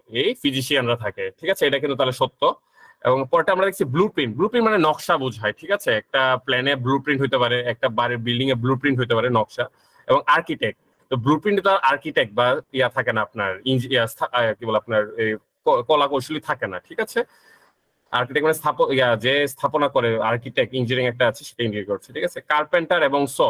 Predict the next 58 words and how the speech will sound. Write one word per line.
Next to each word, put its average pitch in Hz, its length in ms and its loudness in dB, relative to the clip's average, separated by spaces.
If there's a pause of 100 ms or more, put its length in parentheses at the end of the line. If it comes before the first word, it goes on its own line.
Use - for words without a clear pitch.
(140)
ছুতারের 151 440 0
কাছে 151 240 -4
কি 156 100 -10
থাকে? 120 180 0 (180)
কা-, - 140 -2
ইয়া 120 140 2
থাকে, 107 180 -8
করা 143 240 2
থাকে। 117 260 -8
এইটাও 139 300 2
কিন্তু 160 220 0
কি - 120 -2
আমাদের 123 240 0
ওরকম 123 160 -2
যাচ্ছে 120 260 0
না 107 60 0
যে 117 100 -4
সতে 127 380 0
কারা 131 240 0
থাকে, 104 220 -6
কার্পেন্টার 117 420 -4
থাকে, 104 120 0
এটা 113 120 -2
কিন্তু 123 160 -2
মিন 123 220 2
করছে 120 340 -2
না। 90 120 -6 (600)
এবং 127 140 2
লাস্টে 131 280 0
হচ্ছে 165 240 0
স্কুল। 123 340 -2
স্কুলে 160 300 0
কারা 147 180 2
থাকে? 170 200 0
ল্যান্ডলর্ড 135 420 2
থাকে, 110 180 -4
এটা 110 120 0
তো 143 100 0
হয় 117 160 0
না। 107 120 -4
স্কুলে 139 300 -2
স্টুডেন্ট 135 380 -4
থাকে 117 180 0
বা 113 80 2
টিচার 143 400 -2
থাকে। 104 280 -6 (400)
স - 120 -4
হচ্ছে 170 320 2
কারা, 127 460 0
তো 135 120 0
করা, 127 400 0
এটাতে 135 300 -2
তো 160 220 2
আপনার 143 260 0
কি 147 140 -2
না, 120 100 0
হবে 113 200 0
না, 95 180 -8